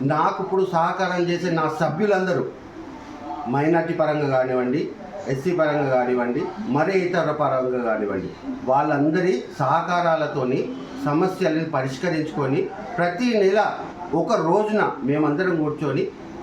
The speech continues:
ఇప్పుడు ఏం చేద్దాం, తర్వాత ఏం చేద్దాం అనేది ఆడబిడ్డలతో కూడా మా దాంట్లో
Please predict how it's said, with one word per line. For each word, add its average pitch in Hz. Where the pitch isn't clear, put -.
ఇప్పుడు 196
ఏం 208
చేద్దాం, 175
తర్వాత 208
ఏం 185
చేద్దాం 151
అనేది 185
ఆడబిడ్డలతో 180
కూడా 147
మా 147
దాంట్లో 170